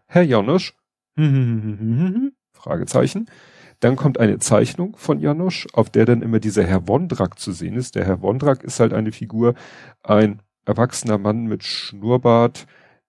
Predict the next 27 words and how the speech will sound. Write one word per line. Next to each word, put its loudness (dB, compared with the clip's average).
in -2
einer 2
gestreiften -2
kurzen -2
Latzhose, 0
also 0
gelb-schwarz 0
gestreift, 0
also -10
so -12
ein -12
bisschen -14
Tigerente 0
und -8
gelb-schwarz 2
gestreiften 0
Pantoffeln. -6
Das -4
ist -10
so -4
sein 0
Standard-Outfit. -2
Und -2
der 4
gibt -6
dann 2
immer -2